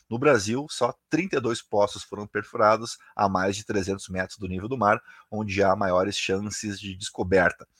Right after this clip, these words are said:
Então, existe sim uma expectativa de se encontrar aí, ta-,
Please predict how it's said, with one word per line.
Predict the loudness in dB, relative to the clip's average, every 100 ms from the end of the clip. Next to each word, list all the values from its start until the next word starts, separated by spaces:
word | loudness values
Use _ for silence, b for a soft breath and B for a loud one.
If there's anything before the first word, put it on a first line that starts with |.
| _
Então, | -2 -2 -2
existe | -2 0 0 0 -4 -6
sim | -8 -8 -10 B B
uma | -8 -8
expectativa | -6 -8 0 0 0 -6 -4 -4 b b -14
de |
se | -10 -8
encontrar | -4 -4 4 6
aí, | 6 4
ta-, | -2 -6